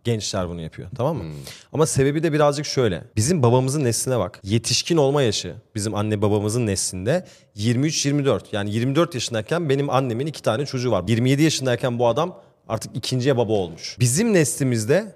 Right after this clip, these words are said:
Speaker 1: bu birazcık otuza çıktı. Yeni nesilde artık yetişkin olma yaşı otuz beş falan yani. Çok daha soft bir dünyada yaşadığımız için o yetişkin olma yaşı da çok yukarı çıkıyor. Yirmi bir yaşındaki bir çocuk İstanbul'u fethetti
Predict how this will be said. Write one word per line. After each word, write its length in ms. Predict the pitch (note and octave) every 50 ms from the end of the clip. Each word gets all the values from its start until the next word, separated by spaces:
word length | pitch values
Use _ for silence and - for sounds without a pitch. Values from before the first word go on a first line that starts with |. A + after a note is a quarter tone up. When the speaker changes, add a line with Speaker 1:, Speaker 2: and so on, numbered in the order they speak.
| - -
Speaker 1:
bu 80 | D#3 F#3+
birazcık 300 | F#3+ E3 D3 D3 F3+ - -
otuza 320 | - A#2 - C3+ B2 C#3 A#2
çıktı. 320 | - - - - - - - - _ -
Yeni 320 | G2 G2 A#2+ C3+ E3 G3+
nesilde 440 | A3 G3+ - - - F3 D#3+ D3+ F#3+
artık 360 | G3+ D3 C#3 C#3 - F3 D#3
yetişkin 340 | C3+ C3+ - - - - F#3+
olma 240 | G3 F#3 F3+ F#3 F#3
yaşı 200 | F3+ D#3+ - A#3
otuz 280 | F#3 D3+ - D#3 D3+ D3+
beş 160 | E3+ D#3 -
falan 160 | - D#3+ D3
yani. 200 | B2+ A2 G2+ G2
Çok 200 | - F#3+ F#3 -
daha 120 | F3+ C#3+
soft 360 | - - - E3 F3 E3 - -
bir 80 | D3
dünyada 360 | C3 A#2+ B2 B2 A#2+ B2 D3
yaşadığımız 460 | D3 B2+ - C3+ A#2+ B2+ E3 G#3+ G3 C#3+
için 220 | - - D3 E3+
o 140 | F#3+ - B2
yetişkin 400 | G#2+ A2+ A2+ - - - - D#3
olma 180 | C#3+ D3 D3+
yaşı 180 | D3 C#3+ - F#3+
da 60 | E3+
çok 200 | - - D#3+ C3
yukarı 240 | A#2 - - G2 F2+
çıkıyor. 360 | - - - - G2 C3+ F3 - -
Yirmi 280 | B2+ B2 C3 C#3+ C#3 B2+
bir 100 | G3 G3
yaşındaki 600 | F#3 D#3 C#3+ - - B2+ A#2 A2+ A2+ - - A#2
bir 40 | B2
çocuk 320 | - - C3 C3 F#3+ F3+
İstanbul'u 520 | C3 - - - - C3 C3 B2 A#2 C3
fethetti 460 | B2 - A#2+ A2 - G2+ - - -